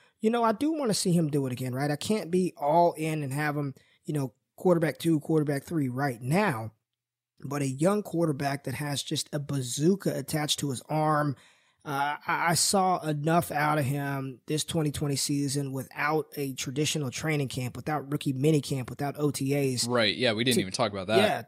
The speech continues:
Speaker 1: to just, to, to do what he did. I, I don't think people understand how ridiculous that season was. And it was just special because Burrow was on that same trajectory, but we did see Herbert do it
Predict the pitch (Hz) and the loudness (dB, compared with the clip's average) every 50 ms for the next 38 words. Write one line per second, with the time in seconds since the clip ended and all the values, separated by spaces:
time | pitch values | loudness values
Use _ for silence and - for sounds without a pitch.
0 | - - 175 147 143 - 170 180 - - - _ _ - - 156 - - 175 160 | -4 -2 -2 -2 0 0 0 0 0 -2 -4 _ _ -6 -6 -4 0 2 2 2
1 | 147 - 160 196 226 208 180 185 180 135 151 175 151 143 135 - 143 160 160 139 | 2 4 4 4 4 6 4 4 4 4 2 0 -2 -4 -6 -2 0 2 2 2
2 | 113 110 123 - _ _ _ _ _ _ _ _ _ 170 143 - - 156 185 214 | 0 -4 -8 -14 _ _ _ _ _ _ _ _ _ -8 -8 -2 0 2 2 2
3 | 202 156 - - 196 170 - - - 196 175 - 156 156 156 156 147 139 120 - | 2 0 2 2 2 2 2 0 0 0 0 2 2 2 2 2 0 0 -2 -2
4 | - - 165 147 147 143 139 127 123 - - - 151 147 147 143 139 135 127 - | -2 -2 -4 -4 -4 -4 -4 -6 -6 -6 -6 -4 -2 -2 0 0 0 -2 -4 -6
5 | _ _ _ _ _ 165 156 143 135 - - _ - 165 180 - - 151 127 127 | _ _ _ _ _ -4 -4 -4 -4 -8 -4 _ 2 2 4 4 2 0 -2 -2
6 | 123 113 - - - - _ _ _ _ _ _ _ - 156 147 147 143 - - | -4 -4 -4 -4 -4 -6 _ _ _ _ _ _ _ -2 -2 -2 0 0 0 0
7 | - 151 143 131 131 123 127 135 143 180 240 233 160 131 - 156 151 151 147 143 | 2 2 0 0 -2 -4 -6 -4 -2 -2 0 0 0 0 0 0 0 0 0 -2
8 | 139 165 196 214 214 - - 247 - - - - 226 240 - 196 160 143 147 - | -2 -2 0 0 0 0 2 2 2 2 2 2 0 2 2 0 0 2 2 2
9 | 185 156 - - 160 170 220 226 196 170 170 151 175 175 165 156 135 - - 175 | 2 2 2 2 0 2 4 4 4 4 4 4 4 4 2 2 0 0 0 2
10 | 170 165 151 - 139 127 156 170 180 170 - 143 131 123 - 147 143 151 151 135 | 2 2 0 -2 -2 0 0 0 0 0 -2 -2 -4 -2 0 -2 -2 -2 -2 -2
11 | 135 165 170 165 156 - - 170 147 131 147 156 151 147 143 135 - - 156 147 | 2 2 2 4 2 2 2 2 2 2 2 2 2 2 0 0 0 0 2 2
12 | 147 147 131 - | 2 2 0 -2